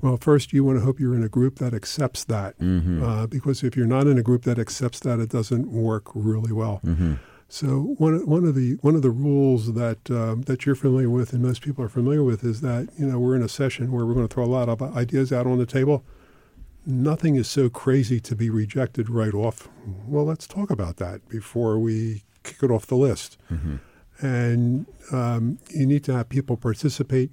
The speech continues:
Speaker 1: You have to have people comment on other people's ideas. You have to compare one versus the other. Um, even in conversations between boss and subordinate, um, you, the boss has to be tolerant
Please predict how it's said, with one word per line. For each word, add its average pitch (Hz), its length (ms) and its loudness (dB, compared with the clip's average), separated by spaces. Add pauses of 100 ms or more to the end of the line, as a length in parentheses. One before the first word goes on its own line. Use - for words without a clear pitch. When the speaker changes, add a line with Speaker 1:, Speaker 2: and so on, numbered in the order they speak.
Speaker 1:
You 131 80 -2
have 123 120 -4
to 135 180 -8
have 120 180 -6
people 127 300 -4
comment 127 680 0
on 120 180 2
other 123 140 0
people's 120 380 -4
ideas. 117 640 -2
You 131 100 -2
have 120 200 -2
to 127 100 -8
compare 117 380 -4
one 123 300 -2
versus 117 360 -4
the 120 180 -2
other. 135 480 2 (880)
Um, 123 460 0
even 151 280 4
in 139 100 4
conversations 131 840 2
between 131 560 0
boss 123 320 0
and 135 120 2
subordinate, 143 760 4 (280)
um, 117 460 0 (1040)
you, 185 280 0
the 123 140 0
boss 139 320 2
has 131 300 0
to 156 80 -4
be 143 140 2
tolerant 117 640 -4